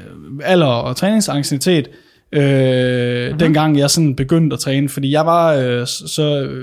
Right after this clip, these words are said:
Speaker 1: heldig eller fornuftig, eller hvad kan man sige, at jeg fandt nogle, øh, inspirationskilder, øh, på nettet, som, øh, ligesom rådede en til at få et program, der først og fremmest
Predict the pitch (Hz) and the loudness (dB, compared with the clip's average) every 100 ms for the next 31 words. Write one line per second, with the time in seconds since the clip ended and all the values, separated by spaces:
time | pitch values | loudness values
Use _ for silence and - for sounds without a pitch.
0 | 131 131 175 208 160 127 127 151 185 - | -10 0 0 2 0 -2 -4 -2 -2 0
1 | 143 139 143 135 160 180 147 147 - 185 | -2 -2 -2 -2 0 0 2 0 0 2
2 | 165 127 127 123 127 - _ _ _ _ | 2 0 -2 -2 -4 -8 _ _ _ _
3 | _ _ _ _ - 139 131 123 127 160 | _ _ _ _ -2 2 4 2 2 0
4 | 151 - 143 208 185 - 180 175 180 175 | -2 0 0 2 0 0 0 2 0 -4
5 | - 147 139 135 151 165 175 143 127 151 | -6 -2 0 -2 0 0 2 0 0 -2
6 | 127 127 123 131 71 71 - - - - | -2 -2 -4 -6 -10 -14 -14 -18 -20 -14
7 | 147 147 156 151 175 170 151 139 165 156 | -6 -2 2 4 4 4 2 2 0 0
8 | - 175 147 - 139 208 226 - 143 135 | 2 2 2 0 -2 0 -2 -2 -2 -2
9 | - _ _ - - 165 151 170 160 139 | -12 _ _ -6 -2 -2 0 0 2 0